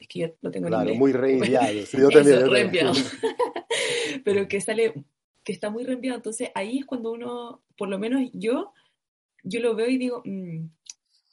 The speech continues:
Speaker 1: quizás, quizás esto no, no es real", como hay que, mm, quizás verlo, pero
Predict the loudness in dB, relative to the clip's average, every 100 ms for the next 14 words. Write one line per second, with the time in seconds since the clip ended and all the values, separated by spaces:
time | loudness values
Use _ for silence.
0 | -14 -12 -8 -6 -6 -6 -6 -8 -12 -12
1 | -10 -6 -6 -6 -8 -6 -4 -4 -4 -8
2 | -14 -10 -8 -6 -6 -6 -6 -10 -6 -4
3 | -2 -2 -4 -4 -4 -4 -2 -4 -2 -6
4 | -6 -10 -8 -6 -8 -8 -14 -20 -16 -8
5 | -4 -2 -2 -4 -4 -4